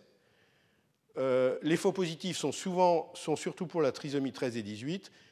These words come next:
et ils peuvent les réduire en modifiant, euh, le, le seuil statistique. Donc finalement, euh, c'est un test qui n'est pas cent pour cent parfait,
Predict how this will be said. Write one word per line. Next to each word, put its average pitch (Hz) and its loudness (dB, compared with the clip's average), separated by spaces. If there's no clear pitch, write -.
et 123 -2
ils 127 0
peuvent 170 4
les 151 6
réduire 160 4
en 139 4
modifiant, 170 2
euh, 120 -2
le, 120 -2
le 120 -4
seuil 135 2
statistique. - -6
Donc 175 4
finalement, 165 6
euh, 123 4
c'est 139 0
un 147 4
test 151 4
qui 143 -12
n'est 127 2
pas 123 6
cent - 6
pour 220 -2
cent 185 0
parfait, 196 -4